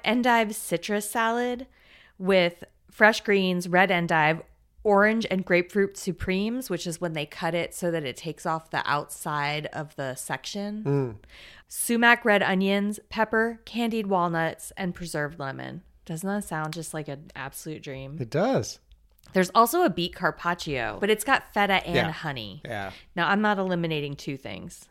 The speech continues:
Speaker 1: F that. I'll just get the endive salad, which looks incredible.
Speaker 2: Well, what I might get
Speaker 1: Mm-hmm.
Speaker 2: is the rice again
Speaker 1: Yeah.
Speaker 2: when we go back.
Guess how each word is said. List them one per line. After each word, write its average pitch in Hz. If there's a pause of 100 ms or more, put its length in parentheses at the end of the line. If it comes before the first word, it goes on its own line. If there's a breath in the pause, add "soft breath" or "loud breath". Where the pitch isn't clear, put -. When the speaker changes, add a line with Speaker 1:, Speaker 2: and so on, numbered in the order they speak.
Speaker 1:
F 156
that. 123 (100)
I'll 170
just 175
get 170
the 151
endive 131
salad, 123
which 180
looks 170
incredible. 147
Speaker 2:
Well, 123
what 120
I 185
might 135
get 107
Speaker 1:
Mm-hmm. - (640)
Speaker 2:
is 117 (560)
the 123
rice 143
again 95 (240)
Speaker 1:
Yeah. 165
Speaker 2:
when 113
we 107
go 101
back. 87